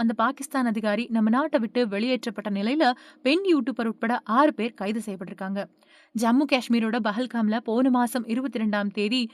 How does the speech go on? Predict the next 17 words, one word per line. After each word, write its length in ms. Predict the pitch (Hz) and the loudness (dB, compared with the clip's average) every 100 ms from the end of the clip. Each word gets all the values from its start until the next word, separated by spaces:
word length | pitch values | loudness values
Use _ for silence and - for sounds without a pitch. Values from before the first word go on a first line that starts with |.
| - _ | -14 _
பாகிஸ்தான் 600 | 233 285 320 - - 285 - | 0 0 0 -2 0 -4 -2
ஆதரவு 420 | 208 220 233 220 202 | -4 -2 -2 -2 -2
பயங்கரவாதிகள் 720 | 208 226 220 214 202 240 262 | 0 0 0 -2 -2 -4 -6
துப்பாக்கிச்சூடு 600 | 226 277 277 233 220 208 | -2 -2 -2 -4 -4 -2
நடத்தினாங்க. 440 | 220 - 196 196 202 196 - _ - | -2 -2 -6 -4 -4 -6 -14 _ -4
இதுல 220 | 262 269 302 277 | 0 2 4 4
இருபத்தி 260 | 294 302 269 | 2 2 2
ஆறு 180 | 247 233 | 2 -2
சுற்றுலா 400 | 226 - 254 233 | -8 -2 -2 0
பயணிகள் 500 | 214 208 208 285 196 | 0 0 0 -2 -2
பலியானாங்க. 560 | 190 196 190 190 190 - _ _ - | -4 -2 -2 -4 -6 -10 _ _ -6
அதுக்கு 300 | 220 214 240 247 - - - | -4 -2 -2 -2 -4 -12 2
போன 220 | 247 254 240 | 4 4 4
ஏழாம் 320 | 277 320 311 240 | 4 6 4 2
தேதி 200 | 233 220 240 | 0 0 0
நம்ம 160 | 226 220 240 | 2 4 4
நாடு 200 | 311 | 4